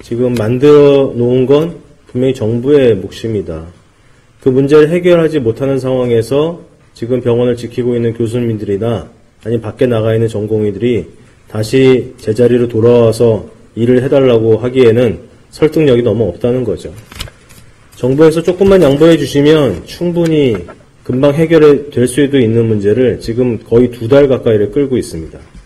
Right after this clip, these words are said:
거기에 대한 책임은 분명히 정부에게 있다고 생각을 하고요. 교수들의 입장을 말씀을 드리면 일부 과외 교수님들은 일주일에 삼 일씩 당직을 쓰고 있습니다. 그러다 보니까 이제 외래를 진료를 볼 수 없는 상황이 돼버렸죠.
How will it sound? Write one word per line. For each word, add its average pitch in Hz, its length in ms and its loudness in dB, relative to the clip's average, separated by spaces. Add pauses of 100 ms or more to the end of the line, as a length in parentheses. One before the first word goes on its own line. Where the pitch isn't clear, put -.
(400)
거기에 123 220 2
대한 123 200 2
책임은 123 640 -2 (140)
분명히 120 280 0
정부에게 117 580 0
있다고 104 260 -4
생각을 110 320 -6
하고요. 110 400 -2 (1300)
교수들의 165 480 4
입장을 165 260 2
말씀을 147 420 2
드리면 127 720 2
일부 147 440 0
과외 143 240 4
교수님들은 139 540 0
일주일에 135 340 0
삼 175 240 -2
일씩 180 280 0
당직을 117 440 -2
쓰고 139 240 -2
있습니다. 98 520 -6 (160)
그러다 117 280 2
보니까 110 560 0 (340)
이제 139 240 4
외래를 143 540 4
진료를 123 340 0
볼 117 160 -4
수 113 140 -4
없는 113 180 -2
상황이 117 340 -4
돼버렸죠. 98 720 -8